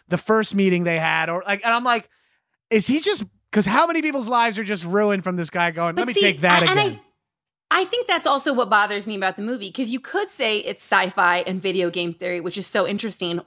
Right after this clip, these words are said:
Speaker 2: or you could say he stole Groundhog's Day. <laughs> It's just
Speaker 1: Right.
Speaker 2: Groundhog's Day for a rom-com where, like, but Groundhog's Day has, uh, it,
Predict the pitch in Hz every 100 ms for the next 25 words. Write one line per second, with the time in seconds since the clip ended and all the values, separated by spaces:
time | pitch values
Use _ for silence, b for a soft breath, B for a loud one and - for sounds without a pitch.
0 | - 359 403 277 233 220 233 240 247 -
1 | 220 208 196 208 b b _ - - 247
2 | 220 - 214 185 185 160 - - - -
3 | _ _ _ b b b 196 - 262 -
4 | 262 190 233 277 320 302 277 277 277 302
5 | 277 254 247 285 214 190 190 202 202 202
6 | 208 - B B B 208 339 330 - 240
7 | 302 427 480 403 311 233 240 226 220 214
8 | 269 254 254 247 226 247 - 226 220 202
9 | 180 - 226